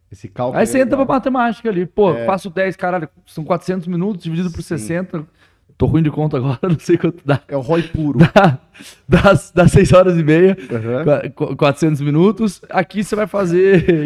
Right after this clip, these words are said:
Speaker 1: Pô,
Speaker 2: em
Speaker 1: fez rápido até.
Speaker 2: Fui, fui
Speaker 1: É
Speaker 2: rápido,
Speaker 1: que
Speaker 2: né?
Speaker 1: base seis não é fácil.
Speaker 2: <laughs> É.
Speaker 1: É.
Speaker 2: Fui. <laughs>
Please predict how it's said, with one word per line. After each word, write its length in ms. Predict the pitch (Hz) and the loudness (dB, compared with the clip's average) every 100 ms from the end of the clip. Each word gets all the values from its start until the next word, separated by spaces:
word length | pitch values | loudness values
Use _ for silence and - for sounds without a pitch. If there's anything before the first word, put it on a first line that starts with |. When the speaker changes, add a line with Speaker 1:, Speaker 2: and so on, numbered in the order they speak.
| 165 | 0
Speaker 1:
Pô, 60 | 170 | 0
Speaker 2:
em 40 | |
Speaker 1:
fez 160 | 170 131 | 0 -2
rápido 340 | 175 220 156 | -4 -6 -6
até. 280 | 127 - 107 | -6 -4 -4
Speaker 2:
Fui, 140 | 107 123 | -4 -4
fui 160 | - | -2
Speaker 1:
É 20 | 131 | 0
Speaker 2:
rápido, 200 | 127 127 | 0 0
Speaker 1:
que 100 | 95 | -2
Speaker 2:
né? 80 | |
Speaker 1:
base 260 | 101 147 139 | 0 -2 -4
seis 260 | - 139 139 | -6 -6 -4
não 100 | 156 | -6
é 40 | |
fácil. 520 | 151 117 104 - - | -6 -6 -6 -10 -8
Speaker 2:
<laughs> 180 | 110 135 | -2 0
É. 60 | 143 | 0
Speaker 1:
É. 460 | 107 - - 92 82 | -2 -8 -14 -12 -4
Speaker 2:
Fui. 600 | 107 170 180 - - - - - - _ | -2 2 2 0 -6 -18 -18 -16 -16 _
<laughs> 500 | 160 - 208 180 | -2 2 2 2